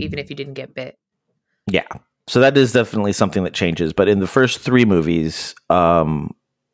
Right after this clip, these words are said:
Speaker 2: you have to be bitten.
Speaker 1: Yes.
Speaker 2: Um, nice flybo-, by, blah, blah. Nice flyboy callback. This doctor makes Kevorkian look like the chair of the <laughs> ethics board.
Speaker 1: Oh my
Speaker 2: Which,
Speaker 1: God.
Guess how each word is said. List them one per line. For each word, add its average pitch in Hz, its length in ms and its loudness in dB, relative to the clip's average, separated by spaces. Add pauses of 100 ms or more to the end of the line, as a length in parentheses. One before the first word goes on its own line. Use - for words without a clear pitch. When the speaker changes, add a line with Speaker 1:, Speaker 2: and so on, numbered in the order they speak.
(520)
Speaker 2:
you 87 260 0
have - 160 -4
to - 80 -14
be - 80 -8
bitten. - 380 -10 (400)
Speaker 1:
Yes. - 420 -12
Speaker 2:
Um, 101 560 2 (100)
nice 101 240 0
flybo-, 107 640 0
by, 98 460 2
blah, 107 260 2
blah. 85 280 -4 (280)
Nice 101 220 0
flyboy 131 500 2
callback. 113 640 2
This 110 180 -2
doctor 107 320 0
makes 104 240 0
Kevorkian 104 640 0
look 101 200 0
like 95 180 2
the 95 80 -2
chair 104 360 2
of 92 200 0
the 90 100 -2
<laughs> - 80 2
ethics - 320 -2
board. - 840 -2
Speaker 1:
Oh 160 40 -8
my - 460 -6
Speaker 2:
Which, 143 140 4
Speaker 1:
God. - 180 -12